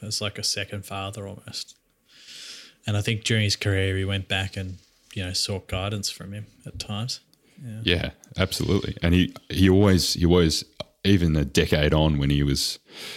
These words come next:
Speaker 2: you know, this, one of the biggest people in the world, essentially, uh, certainly on the sports stage, he would still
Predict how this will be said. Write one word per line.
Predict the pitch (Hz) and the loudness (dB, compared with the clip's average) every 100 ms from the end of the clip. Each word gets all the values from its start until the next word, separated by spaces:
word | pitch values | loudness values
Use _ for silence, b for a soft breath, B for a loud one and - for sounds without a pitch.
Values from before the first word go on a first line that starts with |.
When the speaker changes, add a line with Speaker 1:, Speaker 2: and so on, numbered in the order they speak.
| B B _ _ _ _ - | B B _ _ _ _ -2
Speaker 2:
you | |
know, | 69 | -2
this, | - 73 - - _ _ _ _ _ _ | 0 -2 -4 -6 _ _ _ _ _ _
one | 92 85 | 2 4
of | |
the | 80 | 4
biggest | 69 - 80 - - _ _ _ - | 4 4 4 0 -8 _ _ _ 0
people | - 85 80 | 4 6 6
in | 78 | 4
the | 73 | 4
world, | 73 78 69 - | 6 6 4 0
essentially, | - - 82 - 67 80 - _ - _ - | -2 2 2 2 0 0 -4 _ -20 _ -6
uh, | 71 71 69 - - _ _ - - | -2 0 -2 -4 -8 _ _ -16 -4
certainly | - 76 76 | 0 2 2
on | 73 | 0
the | |
sports | - 80 85 | 2 2 2
stage, | - - 76 - - _ B B B B B | 2 0 0 -2 -6 _ B B B B B
he | - 73 | 2 2
would | 78 | 2
still | - - - 90 85 78 71 | 0 -4 2 4 6 4 0